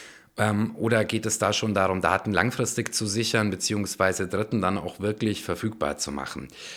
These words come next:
Wenn ich die Daten nur für die eigene Analyse benutze, dann kann's mir beispielsweise komplett egal sein, wie das Missing Value Schemata in so einer Datenmatrix ausschaut, ob das konsistent ist, weil in der Analyse fliegen die Missings ohnehin raus.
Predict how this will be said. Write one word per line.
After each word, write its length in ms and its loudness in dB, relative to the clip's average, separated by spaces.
Wenn 140 8
ich 80 6
die 100 2
Daten 280 8
nur 100 8
für 80 2
die 120 8
eigene 220 6
Analyse 420 4
benutze, 440 4
dann 320 2
kann's 300 2
mir 240 4
beispielsweise 560 0
komplett 260 -2
egal 320 4
sein, 180 2
wie 60 0
das 240 2
Missing 320 0
Value 240 2
Schemata 520 0
in 120 -4
so 80 -2
einer 80 0
Datenmatrix 680 -2
ausschaut, 340 -6
ob 100 -8
das 180 -4
konsistent 580 0
ist, 240 -6
weil 160 0
in 160 -2
der 100 2
Analyse 420 0
fliegen 300 0
die 120 0
Missings 360 0
ohnehin 380 -2
raus. 380 -4